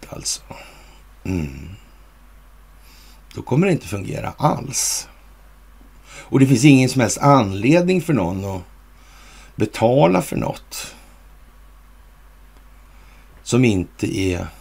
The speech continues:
beskrivningar gällande verkligheten. Det här med ag-, att ha agendor och bedriva agenda satt, eh, journalistik, det går ju liksom bort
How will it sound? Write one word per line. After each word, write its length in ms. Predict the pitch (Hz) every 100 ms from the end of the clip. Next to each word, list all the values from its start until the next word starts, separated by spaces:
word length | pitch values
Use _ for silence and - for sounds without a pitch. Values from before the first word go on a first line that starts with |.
| - - - - - - -
beskrivningar 640 | 107 - 98 - 92 90
gällande 420 | 95 95 87 87
verkligheten. 840 | 98 92 92 - 113 151 - - - 143 - - - - - - - - - - - - - - - -
Det 80 |
här 180 | 120 110
med 140 | 110 107
ag-, 440 | 101 - 87 98
att 100 | -
ha 180 | 101 95
agendor 800 | 90 123 120 82 82 113 - 98
och 140 | 90 - - - - - - - - -
bedriva 420 | 131 117 113 107
agenda 720 | 104 113 127 98 92 98 90 - - - - - - - - - - - -
satt, 340 | - - - - - - - -
eh, 60 | - - - - - - - - -
journalistik, 1080 | - 110 107 107 107 - - - 139 127 -
det 100 | 135
går 300 | 113 127 123
ju 100 | 127
liksom 500 | 107 - 117 123 92
bort 240 | 123 196